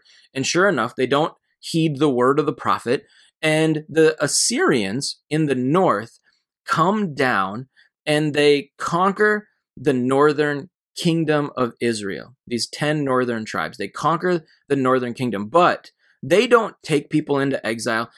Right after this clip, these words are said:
They don't abolish them off the face of the earth. Instead, they do this thing called syncretism. Syncretism. And what that means is that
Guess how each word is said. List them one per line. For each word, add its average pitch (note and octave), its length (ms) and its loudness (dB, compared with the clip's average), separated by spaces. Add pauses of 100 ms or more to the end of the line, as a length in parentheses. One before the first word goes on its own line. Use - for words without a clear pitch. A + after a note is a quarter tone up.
(120)
They E3 200 0
don't F#3+ 380 2
abolish A#2+ 760 0
them A#2+ 280 -2
off B2 260 -2
the B2 120 -2
face A#2+ 340 -2
of A#2+ 60 -4
the A2 120 0
earth. G#2 260 -2
Instead, E3 460 -2
they C#3 100 4
do F3 200 -4
this G3+ 160 0
thing D3+ 180 -4
called - 180 -6
syncretism. G2+ 920 -6 (340)
Syncretism. A#2+ 880 -4
And C3 120 -2
what D#3+ 140 -2
that E3 200 0
means E3+ 380 -2 (360)
is D#3 200 0
that D3+ 280 2